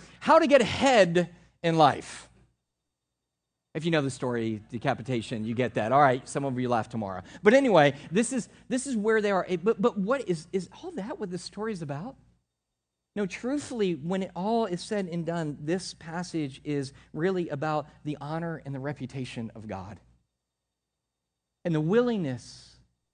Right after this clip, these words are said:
of God's people to uphold and to live in a way that upholds the honor and the reputation of that God. That's what this whole story is about.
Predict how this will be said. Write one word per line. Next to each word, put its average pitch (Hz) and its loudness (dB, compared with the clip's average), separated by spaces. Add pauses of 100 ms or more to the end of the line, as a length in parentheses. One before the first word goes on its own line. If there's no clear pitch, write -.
(800)
of 156 -2
God's 180 0
people 98 -10 (920)
to 185 2
uphold 180 -2 (340)
and 156 -6
to 180 -2
live 180 0
in 160 -6
a 151 -4
way 151 -4 (520)
that 147 -4 (160)
upholds 190 -2 (260)
the 156 -6 (140)
honor 170 -2 (180)
and 143 -4
the 139 -6
reputation 143 -6 (380)
of 147 -2 (120)
that 131 -6
God. 113 -4
That's 147 -8
what 170 -14
this 175 -12
whole 185 -8
story 156 -10
is 120 -10
about. 156 -12